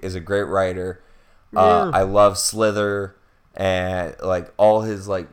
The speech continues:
Speaker 1: kind of more horror stuff and Guardians and whatnot.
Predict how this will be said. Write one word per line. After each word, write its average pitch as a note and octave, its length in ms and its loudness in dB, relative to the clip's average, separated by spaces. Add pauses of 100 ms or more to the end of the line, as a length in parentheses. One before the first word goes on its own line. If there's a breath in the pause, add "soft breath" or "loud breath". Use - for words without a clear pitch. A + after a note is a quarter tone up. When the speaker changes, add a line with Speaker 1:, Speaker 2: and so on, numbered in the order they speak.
(140)
Speaker 1:
kind G#2 220 -6
of G2+ 60 -12
more G2+ 280 -6
horror G2+ 520 -6
stuff G2+ 420 -6
and G2 160 -16
Guardians F#2+ 480 -2
and G2 80 -10
whatnot. F2+ 420 -8